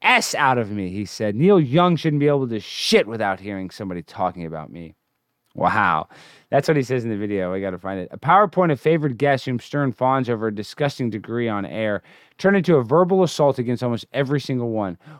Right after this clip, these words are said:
Whitney Cummings was doing jack shite when we found her. She was going nowhere fast," Stern said. "Adam Levine owes us, man. No one was looking for him before The Voice. And David Letterman, I've done his show probably twenty-seven effing times.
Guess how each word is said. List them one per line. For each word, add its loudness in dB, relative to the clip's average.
Whitney 4
Cummings 4
was 2
doing 2
jack 4
shite 4
when 0
we 4
found 0
her. 0
She -6
was 0
going 2
nowhere 6
fast," 2
Stern -6
said. -2
"Adam 4
Levine 6
owes 4
us, -4
man. 2
No 6
one 6
was 4
looking 0
for -4
him 0
before 0
The -6
Voice. 0
And -8
David 4
Letterman, 4
I've 0
done 4
his 0
show 2
probably 2
twenty-seven 2
effing 2
times. 2